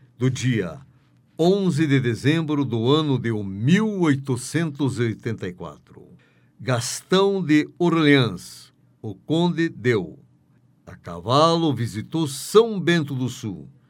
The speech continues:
depois de estar em Rio Negro. Pernoitou na casa de Carlos Kamienski, dali seguindo a Joinville,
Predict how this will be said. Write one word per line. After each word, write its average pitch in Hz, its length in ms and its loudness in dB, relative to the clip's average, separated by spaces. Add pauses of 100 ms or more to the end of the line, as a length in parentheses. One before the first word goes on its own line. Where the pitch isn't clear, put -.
(360)
depois 135 460 2
de 110 80 -4
estar 135 560 -2 (100)
em 127 140 -2
Rio 120 220 -4
Negro. 98 420 -10 (760)
Pernoitou 135 1000 2
na 101 240 -8
casa 135 420 -2
de 90 160 -8
Carlos 147 720 -2
Kamienski, 151 800 -4 (600)
dali 147 300 0
seguindo 185 720 -2
a 143 180 2
Joinville, 135 720 0